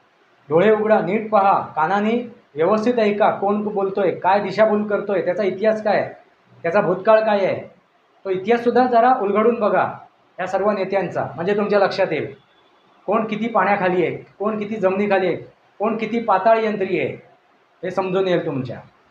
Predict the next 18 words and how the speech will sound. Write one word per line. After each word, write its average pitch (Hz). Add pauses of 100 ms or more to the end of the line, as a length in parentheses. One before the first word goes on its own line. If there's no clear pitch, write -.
(280)
फक्त 185
झेंडे 170
उचलून 208 (460)
यांच्या 208
पाठून 214
नाचू 185
नका. 185 (680)
आणि 214
एकच 269
नेतृत्व 214 (380)
आपल्यासाठी 196 (600)
पर्याप्त 196
आहे, 131 (400)
ते 190
म्हणजे 202
छत्रपती 196
शिवाजी 165
महाराजांचं. 123